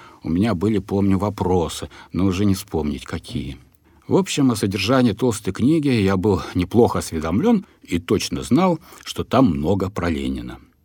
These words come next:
Что может быть лучше про Ленина, чем поэма, которая так и называется «Владимир Ильич Ленин»? Зная о ней,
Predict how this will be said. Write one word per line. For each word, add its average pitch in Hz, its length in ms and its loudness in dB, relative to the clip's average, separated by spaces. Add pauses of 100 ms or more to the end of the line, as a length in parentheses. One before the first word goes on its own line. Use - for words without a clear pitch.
(140)
Что - 400 0
может 110 400 2
быть 92 300 -4
лучше 120 540 0
про 101 200 -2
Ленина, 85 480 0 (140)
чем 69 240 -6
поэма, 123 520 2 (180)
которая 73 400 -4
так - 280 -10
и 82 40 0
называется 65 760 -8 (360)
«Владимир 151 520 2 (120)
Ильич 123 560 -6
Ленин»? 64 480 -8 (720)
Зная 78 460 -2
о 67 100 -8
ней, 135 360 -2